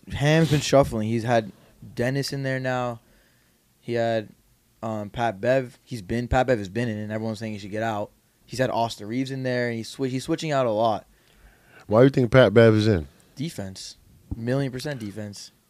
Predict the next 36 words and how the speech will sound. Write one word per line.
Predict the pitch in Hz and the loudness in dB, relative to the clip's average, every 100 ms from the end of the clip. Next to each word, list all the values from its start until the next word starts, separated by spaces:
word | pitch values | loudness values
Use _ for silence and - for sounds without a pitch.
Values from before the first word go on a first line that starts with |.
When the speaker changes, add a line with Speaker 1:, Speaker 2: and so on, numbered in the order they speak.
| _ _ _ | _ _ _
Speaker 1:
It's | _ | _
literally | 135 156 | 2 2
a | 139 | 2
four | - 143 | 0 -2
on | 131 | 0
five | 135 135 | 0 0
on | 113 | -2
offense. | 113 127 - - 87 | -6 -10 -10 -8 2
Speaker 2:
Disposition. | 113 - 101 117 107 90 69 - | 2 4 4 4 2 -2 -4 -10
<clears throat> | - - - - - _ - - - - - - | -18 -18 -18 -20 -20 _ -20 -20 -20 -20 -20 -8
You | 104 | 6
gotta | 110 117 | 8 10
have | 117 | 8
disposition | 98 107 98 107 110 98 | 4 -4 -4 -2 -2 -2
to | |
win, | 95 101 | 0 0
the | 95 | 0
way | 98 | 0
you | 95 | -2
carry | - - 117 104 | -6 -4 -2 -2
yourself | 92 - 85 82 | -4 -4 -4 -4
out | 85 85 | -8 -10
there. | 87 80 - _ _ _ _ _ _ _ _ _ _ _ 90 _ _ | -16 -18 -20 _ _ _ _ _ _ _ _ _ _ _ -20 _ _
Speaker 1:
And | 110 | -10
his | 113 113 | -8 -4
confidence | 117 120 123 104 | -4 -4 -4 -2
Speaker 2:
Boy. | |
Speaker 1:
hasn't | 85 - | -2 -2
wavered. | 117 110 104 | -4 -4 -4
He | |
said | 113 - 120 | -6 -4 -4
it | 113 | -2
on | 110 | -4
his | 107 | -6
own | 110 | -6
podcast. | 113 107 101 - 95 104 | -4 -6 -6 -8 -10 -12